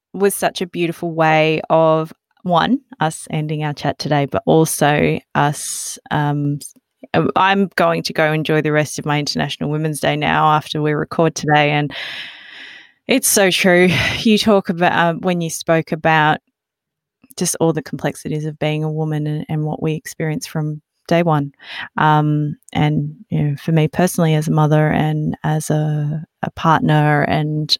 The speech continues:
um, just all the roles that I play, um, that really does speak volumes because I've seen that play out. I've seen the two extremes play out in my own life and, and how I've been seen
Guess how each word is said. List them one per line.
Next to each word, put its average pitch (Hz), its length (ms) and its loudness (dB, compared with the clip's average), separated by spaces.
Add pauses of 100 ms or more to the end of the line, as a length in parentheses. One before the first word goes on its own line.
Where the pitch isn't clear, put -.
um, 151 580 0
just 226 160 2
all 330 200 6
the 285 80 2
roles 165 460 4
that 156 100 0
I 123 100 2
play, 151 720 0
um, 147 340 -4 (680)
that 160 480 2 (300)
really 160 420 4
does 147 180 -2
speak - 360 -4
volumes 151 580 0 (320)
because 170 320 0
I've 165 140 0
seen 165 260 0
that 143 160 -4
play 147 240 0
out. 143 180 0 (480)
I've 156 100 -4
seen 165 280 2
the 156 80 2
two 160 240 2
extremes 147 560 -2
play 147 280 0
out 147 260 4 (280)
in 156 160 0
my 147 260 2
own 147 120 0
life 147 360 0
and, 147 260 2
and 151 140 0
how 147 580 2 (1000)
I've 160 200 0
been 147 320 0
seen 143 640 0